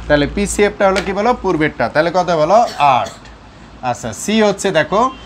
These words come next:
কিউ ওয়ান শ্রেণীর শ্রেণী ব্যবধান কত বলো?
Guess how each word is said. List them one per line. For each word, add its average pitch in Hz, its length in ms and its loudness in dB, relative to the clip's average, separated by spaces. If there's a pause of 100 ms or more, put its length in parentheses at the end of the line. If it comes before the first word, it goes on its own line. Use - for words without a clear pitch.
(300)
কিউ 214 520 -6 (140)
ওয়ান 170 560 0 (640)
শ্রেণীর 160 840 -2 (1500)
শ্রেণী 160 720 0 (1900)
ব্যবধান 143 1500 -2 (100)
কত 170 160 -2
বলো? 165 300 -2